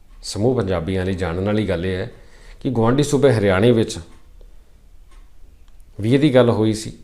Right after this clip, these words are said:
ਡੇਢ ਸਾਲ ਪਹਿਲਾਂ, ਪਰ ਇੱਥੇ ਹੁਣ ਧਿਆਨ ਦੇਵੋ ਕਿ ਹਰਿਆਣੇ ਦੇ ਜਿਹੜੇ ਸਿਆਸੀ ਆਗੂ ਆ, ਉਹ ਉਸ ਮੁੱਦੇ ਨੂੰ ਭੁੱਲੇ ਨਹੀਂ। ਉਹਨਾਂ ਨੇ ਡੇਢ ਸਾਲ ਦੇ ਸਮੇਂ ਦੌਰਾਨ ਵੀ ਇਹਦੇ ਉੱਤੇ ਕੰਮ ਕਰਨਾ ਜਾਰੀ ਰੱਖਿਆ।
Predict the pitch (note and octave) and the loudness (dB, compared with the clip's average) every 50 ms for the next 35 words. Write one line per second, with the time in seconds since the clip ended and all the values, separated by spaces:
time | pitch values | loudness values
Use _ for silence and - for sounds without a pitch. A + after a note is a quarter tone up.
0 | - - - A2 B2 A#2 - - A#2 G#2 G2+ - G#2 G2+ A2 A#2 B2+ C3 - - | -14 -6 -2 0 0 0 2 2 0 0 0 -2 -2 -2 -2 -4 -4 -6 -10 -14
1 | - - - - - - A2 A#2+ B2+ B2 - D3 C#3+ C#3+ D3+ D3 A#2 G#2 G#2 G#2 | -20 -20 -20 -12 -4 0 2 2 2 4 4 4 4 4 6 4 4 4 4 2
2 | A2 A2 B2+ C3+ C3 - A2 G#2 F#2+ G2+ G2+ G2 G2 G#2 A#2 A#2 A#2 B2 A#2+ A#2 | 0 0 -2 0 2 0 0 2 0 0 2 2 2 2 2 2 2 2 2 2
3 | C3 C3 B2+ - - G2 E2 D#2 - - - G#2 G2 F2+ E2+ D#2 E2+ F2+ E2+ D#2 | 0 0 0 0 -2 -2 -2 -4 -6 -6 -4 -2 -2 -2 -2 -4 -6 -6 -6 -8
4 | - - - - - - - - - - A2 A#2 C#3 D3+ C3 C#3 C3 A#2+ A2 A2+ | -8 -10 -16 -20 -20 -20 -20 -20 -10 -4 0 2 2 4 4 4 2 2 2 2
5 | B2 C3 D3+ D#3 - D#3+ A2+ F2+ F#2+ G#2 F#2+ F#2 G2+ B2+ D3 - - - - - | 2 2 2 2 0 0 0 2 2 0 0 0 -2 -4 -4 -8 -12 -18 -20 -20
6 | - - - - A#2+ A#2+ C3+ D3 D3+ C#3+ B2+ G#2+ F#2+ A2+ A#2+ C#3+ C#3 C3+ - - | -20 -20 -8 -4 0 2 4 4 4 4 2 2 2 2 2 2 0 -2 -2 0
7 | G#2+ G#2+ A2 G#2+ A#2+ A2+ - - G2+ G2+ G#2 A2 A2 G2 G2+ F#2+ F#2+ F#2 F#2+ G#2 | 2 2 2 2 0 -2 -2 -2 -2 0 0 0 0 0 0 0 0 0 0 0
8 | G#2 A#2 A2 A2 A2+ G#2+ - - A#2 A2+ - G2+ F#2+ G2 F#2+ F#2 G2+ F#2 F2 G2+ | 0 -2 -2 -2 -2 -4 -2 -4 -4 -4 -2 -2 -2 -2 -2 -2 -4 -4 -2 0
9 | A#2 A2+ F#2+ G2 F2+ F2 F#2 F2 E2+ E2 - - - | -2 0 0 -2 -2 -2 -4 -6 -8 -10 -12 -16 -18